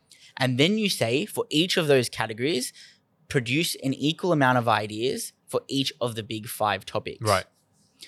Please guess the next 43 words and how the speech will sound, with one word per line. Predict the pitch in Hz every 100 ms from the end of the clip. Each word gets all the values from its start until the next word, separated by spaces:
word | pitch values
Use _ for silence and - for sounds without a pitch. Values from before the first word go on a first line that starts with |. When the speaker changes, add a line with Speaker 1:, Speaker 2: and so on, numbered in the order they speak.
| -
Speaker 1:
So | -
then | 123 147
what | 185
it's | 180 -
gonna | 135 123
do | 110
is, | 113 160 127
rather | 123 143
than | 139
just | 131 123
giving | 120 120 117
you | 113
random | 104 110 117
ideas | 113 104 117 117
for | -
each | 120 113
of | 104
those | 104
three | - 113
categories, | 101 160 143 110 131 - - - -
it's | 131 120
gonna | 131 147
break | 123 117 110
it |
up. | 175 160 -
So | 127
it's | 117
gonna | 131 131
say, | 127 117
"All | -
right, | 123 101 -
for | -
paid | 147 151
media | 147 143 139 131
advertisements, | 120 113 123 131 190 240 -
I'm | 135
gonna | 123
give | 127 120
you | 113 113 113 - -
five | - 139 143
cost | - 135 123
or | 120
pricing, | - 107 104 110 104 98